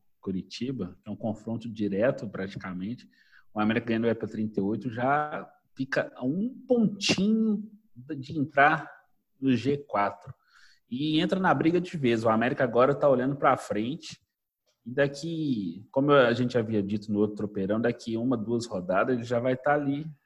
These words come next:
coladinho. Já, se quem tropeçar na frente,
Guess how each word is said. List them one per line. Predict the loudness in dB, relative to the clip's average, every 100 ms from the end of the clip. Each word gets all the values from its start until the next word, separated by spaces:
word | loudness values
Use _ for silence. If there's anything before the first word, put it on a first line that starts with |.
| 0
coladinho. | 4 6 6 2 -2 -2 -2 -4 -8 -12 _ _ _ -2
Já, | 0 2 -2
se | -6 0 2 0
quem | -2 -2
tropeçar | -2 0 0 2 2 2
na | -2 -4
frente, | -4 -4 -4